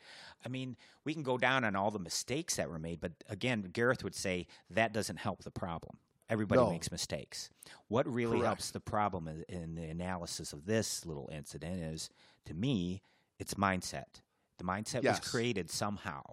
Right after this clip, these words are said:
Speaker 1: How, how was this created? And when we examine the scuba industry like we have,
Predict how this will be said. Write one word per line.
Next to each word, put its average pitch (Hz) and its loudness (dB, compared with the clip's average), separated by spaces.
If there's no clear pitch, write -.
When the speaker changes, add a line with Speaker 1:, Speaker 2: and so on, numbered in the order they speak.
Speaker 1:
How, 110 -2
how 110 2
was 110 -2
this 107 -4
created? 85 -4
And 85 -6
when 90 -2
we 120 0
examine 104 0
the 87 -2
scuba 101 -2
industry 80 -8
like 78 -10
we 78 -8
have, 76 -8